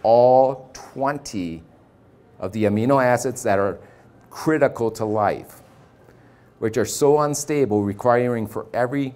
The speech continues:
specific environmental condition? How can that be done? Again, I'll just put one word out there. It's impossible to see this happening for amino acids.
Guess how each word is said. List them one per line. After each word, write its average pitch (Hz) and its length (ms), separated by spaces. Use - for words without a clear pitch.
specific 123 680
environmental 101 640
condition? 87 540
How 113 220
can 123 160
that 110 180
be 104 120
done? 101 500
Again, 95 360
I'll 95 120
just 104 220
put 110 120
one 110 260
word 117 200
out 117 200
there. 113 340
It's 101 160
impossible 104 680
to 95 80
see 110 260
this 101 240
happening 90 580
for 76 240
amino 80 400
acids. - 600